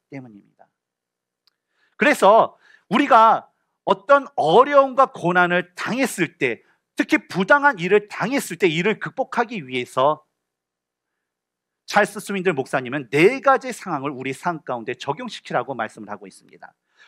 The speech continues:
첫 번째로, 우리가 처한 그 상황에 초점을 맞추지 말라. 두 번째로,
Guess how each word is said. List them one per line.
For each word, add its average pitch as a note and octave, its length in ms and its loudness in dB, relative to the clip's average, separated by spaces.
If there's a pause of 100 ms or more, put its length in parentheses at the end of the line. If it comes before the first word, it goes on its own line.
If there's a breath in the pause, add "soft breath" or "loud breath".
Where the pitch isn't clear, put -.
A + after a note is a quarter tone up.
첫 A#3+ 160 -2
번째로, B3+ 460 0 (960)
우리가 G#3 220 2
처한 F#3+ 240 0
그 E3+ 120 -2
상황에 B3+ 560 2
초점을 D#3 480 -6
맞추지 C3 360 -8
말라. - 380 -18 (640)
두 E3+ 120 -6
번째로, F#3 560 0